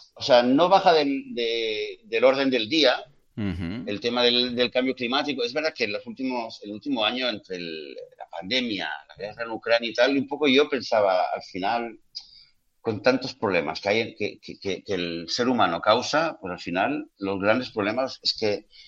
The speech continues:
Speaker 1: ni se hablan, ¿no? Pero bueno, parece que en las últimas semanas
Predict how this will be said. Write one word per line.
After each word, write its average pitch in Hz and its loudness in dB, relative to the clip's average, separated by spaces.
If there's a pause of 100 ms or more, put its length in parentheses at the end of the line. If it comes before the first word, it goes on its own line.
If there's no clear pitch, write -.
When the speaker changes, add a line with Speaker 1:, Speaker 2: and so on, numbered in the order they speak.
(140)
Speaker 1:
ni 101 -4
se 95 4
hablan, 87 6
¿no? 156 -4
Pero 117 4
bueno, 127 6
parece 160 0
que 139 4
en 123 4
las 120 -6
últimas 151 0
semanas 139 2